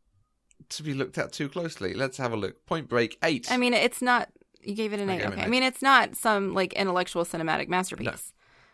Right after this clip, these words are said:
Speaker 2: It is entertainment.
Speaker 1: And, and I feel like maybe, yes, there is a discussion you can do about, like, what does this have to say about male relationships and male bonding and <sighs> something along those lines.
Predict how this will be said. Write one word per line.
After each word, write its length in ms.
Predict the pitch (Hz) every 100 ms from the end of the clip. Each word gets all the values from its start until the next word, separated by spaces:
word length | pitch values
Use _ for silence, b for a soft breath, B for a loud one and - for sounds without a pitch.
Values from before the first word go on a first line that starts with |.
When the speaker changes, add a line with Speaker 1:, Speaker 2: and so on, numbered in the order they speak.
| b b _
Speaker 2:
It 100 | 190
is 460 | 123 175 175 180 - _ _
entertainment. 540 | - 143 - 190 - - -
Speaker 1:
And, 140 | 139 -
and 140 | 139
I 60 | 139
feel 140 | 147
like 140 | 131
maybe, 400 | 117 120 123 120 120 -
yes, 360 | 120 113 104 -
there 120 | 113
is 140 | 107
a 40 | 101
discussion 380 | 101 117 101 101
you 80 | 95
can 120 | 101
do 180 | 123 165
about, 240 | 139 95
like, 200 | 110 104
what 280 | - 110 104
does 140 | 110 104
this 140 | 104
have 140 | 113 -
to 60 |
say 140 | - 127
about 180 | 107 95
male 200 | 101 101
relationships 720 | 120 156 156 143 151 117 -
and 160 | 101 101
male 180 | 101
bonding 640 | 110 151 135 131 127 123 117
and 260 | 101 95 95 B B B B B B B B B B B B B _ -
<sighs> 460 | - - 123 127 -
something 420 | - 120 - 107
along 220 | 101 101
those 240 | 104 92
lines. 500 | 90 87 127 - -